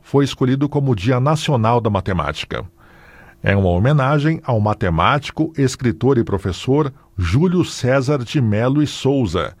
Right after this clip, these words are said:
que nasceu em seis de maio de mil oitocentos e noventa e cinco, no Rio de Janeiro.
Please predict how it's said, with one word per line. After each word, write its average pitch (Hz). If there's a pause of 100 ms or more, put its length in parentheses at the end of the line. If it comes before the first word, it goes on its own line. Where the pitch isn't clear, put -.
(200)
que -
nasceu 165
em 151
seis 143
de 139
maio 117
de 107
mil 131
oitocentos 135
e -
noventa 123
e 110
cinco, 156
no 139
Rio 120
de 104
Janeiro. 92